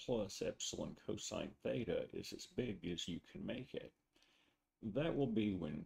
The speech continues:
cosine of theta is one. That will be when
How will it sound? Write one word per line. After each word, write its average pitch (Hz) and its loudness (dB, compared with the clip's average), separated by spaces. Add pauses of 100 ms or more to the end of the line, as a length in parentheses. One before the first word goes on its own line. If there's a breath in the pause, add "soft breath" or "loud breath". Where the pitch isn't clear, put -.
cosine 107 -2
of - -6
theta 123 0 (260)
is - -2 (180)
one. 120 0 (540 soft breath)
That 165 4
will 233 4
be 214 6
when - 0